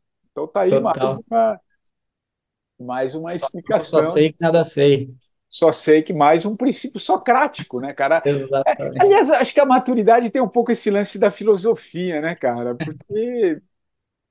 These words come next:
Speaker 1: é, é aí, cara, não, não adianta você querer entender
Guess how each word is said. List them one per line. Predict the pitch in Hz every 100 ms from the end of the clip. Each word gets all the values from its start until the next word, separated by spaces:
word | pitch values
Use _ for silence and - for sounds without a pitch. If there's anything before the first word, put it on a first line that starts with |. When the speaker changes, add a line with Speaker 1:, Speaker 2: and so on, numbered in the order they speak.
| _ -
Speaker 1:
é, | 294 302 - - - - -
é |
aí, | - 233 247 170
cara, | 139
não, | 170 185
não | 190
adianta | 202 254 254
você | - 202
querer | 202 180 185
entender | 180 _ 185 151 127 113 147 156